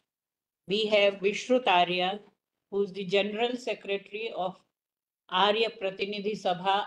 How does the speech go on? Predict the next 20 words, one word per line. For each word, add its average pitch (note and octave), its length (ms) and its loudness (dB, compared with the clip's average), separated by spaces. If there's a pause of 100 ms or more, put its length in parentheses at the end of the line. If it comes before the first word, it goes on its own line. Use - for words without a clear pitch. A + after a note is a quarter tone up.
America. F3 600 -4 (800)
He G#3 180 -6
is G#3 120 -6
based G3+ 400 2
in A#3 160 -6
As-, G3+ 240 -10 (180)
Atlanta, G3 1000 -2
U G#3+ 280 -4
S A3+ 240 -2
A, E3+ 340 -4 (500)
serves B3 560 0
as A3 200 0
the G#3+ 140 -8
General G3+ 460 -6
Secretary G3+ 680 -6
of F#3 160 -6
Arya F#3+ 320 -4
Pratinidhi F#3 640 -10
Sabha, F3+ 380 -2
America, E3+ 680 -4